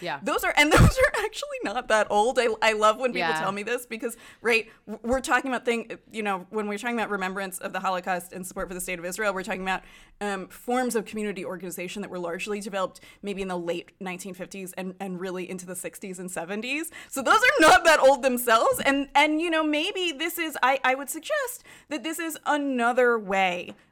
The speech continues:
Speaker 2: of connecting
Speaker 1: Right.
Speaker 2: to Ju-, Judaism and Jewish community, um, that, that will also have its moment, and something new will develop. And you know what? That's great, and that's okay, because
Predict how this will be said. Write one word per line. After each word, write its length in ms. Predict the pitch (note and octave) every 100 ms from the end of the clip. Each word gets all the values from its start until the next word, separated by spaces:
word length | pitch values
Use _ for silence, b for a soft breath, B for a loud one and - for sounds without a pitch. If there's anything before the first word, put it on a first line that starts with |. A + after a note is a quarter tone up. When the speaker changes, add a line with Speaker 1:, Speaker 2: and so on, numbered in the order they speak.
| _
Speaker 2:
of 240 | G#3 A3+ G#3+
connecting 560 | A#3+ G#3 G3+ G#3+ G3+
Speaker 1:
Right. 200 | E3+ D3+
Speaker 2:
to 600 | - - A#3 G#3 G3 F#3 F3+ _
Ju-, 340 | F#3 A3 F#3+ G#3
Judaism 480 | F#3+ G#3+ G3+ G3+ F3+
and 80 | F3
Jewish 200 | F3+ -
community, 840 | B3+ D#4+ G#4 G4 D#4 C4 B3 A#3+ B B B
um, 300 | - A#3+ A#3+ -
that, 260 | A3 F4 -
that 100 | E4+
will 100 | F#4
also 300 | - - G4+
have 160 | E4+ F4
its 180 | F4
moment, 380 | - E4 G#4+ - -
and 160 | C#4 D4
something 300 | D4+ F4 F4+
new 120 | D4
will 120 | E4+
develop. 440 | A#3+ D#4 D#4+ D#4+ -
And 120 | -
you 80 | E4+
know 60 |
what? 260 | F4 F4+ G4+ - _ _
That's 220 | - F4+
great, 320 | - C4 C#4 -
and 100 | C4+
that's 180 | C#4 -
okay, 280 | D4 D4
because 380 | D4 C#4+ D#4 D4